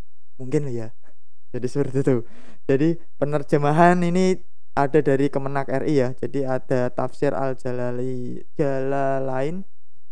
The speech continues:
ini, tapi ka-, saya pakai Kemenak R I karena yang universal ya, untuk di-, mudah dimengerti dengan kita. Nah, ini ada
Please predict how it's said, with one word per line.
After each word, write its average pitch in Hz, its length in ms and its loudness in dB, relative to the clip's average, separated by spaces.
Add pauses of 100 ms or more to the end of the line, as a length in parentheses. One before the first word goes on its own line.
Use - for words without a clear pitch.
(200)
ini, 156 320 -4
tapi 156 240 -2
ka-, 156 240 -2
saya 151 160 0
pakai 147 320 -2
Kemenak 139 320 -4
R 131 160 -2
I 170 320 -2
karena 147 320 -2
yang 117 320 -2
universal 120 580 -2
ya, 131 80 0
untuk 127 300 -2
di-, - 80 -4
mudah 135 240 -2
dimengerti 127 400 -2
dengan 123 240 -4
kita. 143 320 -2 (400)
Nah, 123 160 -2 (280)
ini 160 160 -2
ada 160 400 2